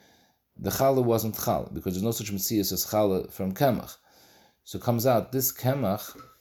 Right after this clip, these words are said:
doesn't have a shem challah. So what we're scared over here is sh-, the nafik chur v'minei. There's gonna come out a big problem. Zimin in the isle the kohen pachas mechameshes servom kemach. Ayin Barashi at length, Rashi makes the whole shir exactly what the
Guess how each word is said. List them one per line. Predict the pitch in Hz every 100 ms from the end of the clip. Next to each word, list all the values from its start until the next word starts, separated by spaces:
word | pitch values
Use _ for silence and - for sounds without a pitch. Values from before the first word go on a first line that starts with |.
| _ _ _ _ _ _ _ _ - - _ -
doesn't | 73 120 113 101
have | 101 107 95 95
a | -
shem | - 107 104
challah. | - 143 95 - _ _ _ -
So | -
what | 71
we're | 92 151
scared | 127 - 123 120
over | 104
here | 98 101
is | 120 131 98 98
sh-, | - - -
the | 90
nafik | 95 123 139 101 -
chur | 117 120
v'minei. | 104 101 90
There's | 76 80
gonna | 87
come | - 123
out | 110
a |
big | 98 107 -
problem. | 87 76 60 - _ - _
Zimin | - 78 117 165 123
in | 107
the | 104
isle | 143 151 - 104
the | 95
kohen | - 123 127 98 90 -
pachas | 127 127 107 101
mechameshes | 92 95 98 123 117 95 95
servom | 87 95 90
kemach. | 85 - 78 60 - - - - - - _ -
Ayin | 117 147
Barashi | 117 110 113 110 98
at | 76
length, | 95 107 95
Rashi | 98 98 98
makes | 95 92 -
the |
whole | 87 92
shir | - 101 95
exactly | 80 90 98 95 92 90 - -
what | 73 92 98 -
the | 87 82 76